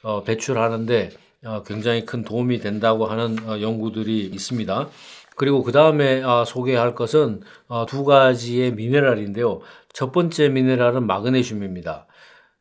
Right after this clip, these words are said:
"아, 이게 무슨 또 신장 결석에 마그네슘이야?" 이럴지 모르지만, 자, 지금 신장 결석을 만드는 칼슘하고 수산이라는 게 있잖아요.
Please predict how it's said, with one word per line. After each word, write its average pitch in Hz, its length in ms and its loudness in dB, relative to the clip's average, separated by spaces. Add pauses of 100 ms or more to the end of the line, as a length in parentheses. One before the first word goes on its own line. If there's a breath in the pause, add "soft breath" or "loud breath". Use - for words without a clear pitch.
(260)
"아, 123 140 0
이게 123 260 0
무슨 147 380 -4
또 156 140 -2
신장 160 420 0
결석에 139 400 0
마그네슘이야?" 131 760 2
이럴지 135 280 0
모르지만, 113 760 -2 (480 loud breath)
자, 95 260 -6 (360 soft breath)
지금 160 320 -2
신장 175 380 0
결석을 147 960 2
만드는 131 720 0
칼슘하고 139 960 -2
수산이라는 131 720 -2
게 110 100 -2
있잖아요. 107 560 -6